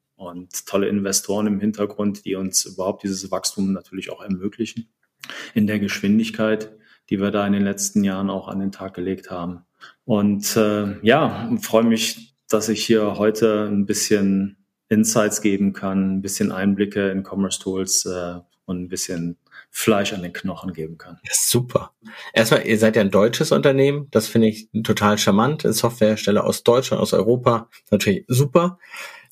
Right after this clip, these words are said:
Speaker 2: Einige von uns wissen natürlich, was Commerce Tools macht oder wo es zu verorten ist. Aber es gibt sicherlich auch Zuhörer,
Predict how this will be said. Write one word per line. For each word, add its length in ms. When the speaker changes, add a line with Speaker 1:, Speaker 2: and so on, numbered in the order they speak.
Speaker 2:
Einige 460
von 180
uns 260
wissen 200
natürlich, 500
was 160
Commerce 380
Tools 480
macht 360
oder 220
wo 80
es 100
zu 120
verorten 560
ist. 240
Aber 100
es 100
gibt 160
sicherlich 460
auch 100
Zuhörer, 800